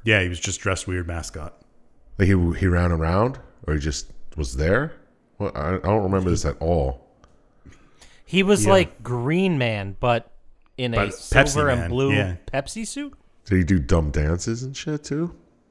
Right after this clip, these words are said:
Speaker 1: No, he just was Pepsi Man.
Speaker 2: See, the Pepsi guy I remember is,
Speaker 1: He
Speaker 2: like
Speaker 1: would bring people Pepsis when they were thirsty.
Speaker 2: Really? He just, like, show up at, like, a baseball game or something?
Speaker 1: Yeah, but not like, not like the Burger King Sneak King.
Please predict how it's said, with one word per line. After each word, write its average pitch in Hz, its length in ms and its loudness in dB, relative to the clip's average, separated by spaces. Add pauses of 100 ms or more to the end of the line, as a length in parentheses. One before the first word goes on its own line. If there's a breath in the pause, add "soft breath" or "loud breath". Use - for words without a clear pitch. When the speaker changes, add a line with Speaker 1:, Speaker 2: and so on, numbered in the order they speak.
(320)
Speaker 1:
No, 127 280 -4
he 87 120 -4
just 98 280 -8
was 107 120 -2
Pepsi 135 340 -4
Man. 80 300 -4 (680 soft breath)
Speaker 2:
See, - 180 4
the 135 140 8
Pepsi 160 360 10
guy 98 200 12
I 98 120 10
remember 80 360 4
is, 71 140 0
Speaker 1:
He 123 100 6
Speaker 2:
like 123 140 6
Speaker 1:
would - 120 -10
bring 127 200 4
people 135 260 2
Pepsis 127 440 0
when 101 120 -2
they 107 100 0
were 120 120 0
thirsty. 151 480 -6 (680)
Speaker 2:
Really? 104 460 -2 (120)
He 104 80 0
just, 104 200 6
like, 101 100 6
show 104 220 6
up 98 80 6
at, 92 100 4
like, 85 120 2
a - 20 -6
baseball 90 400 2
game 92 160 2
or 90 40 -4
something? 90 320 -4
Speaker 1:
Yeah, 101 140 -2
but 113 160 -4
not 131 260 4
like, 120 160 -2 (320)
not 117 200 -2
like 117 160 0
the - 40 -8
Burger 107 280 0
King 90 300 -6
Sneak 98 300 -6
King. 80 300 -12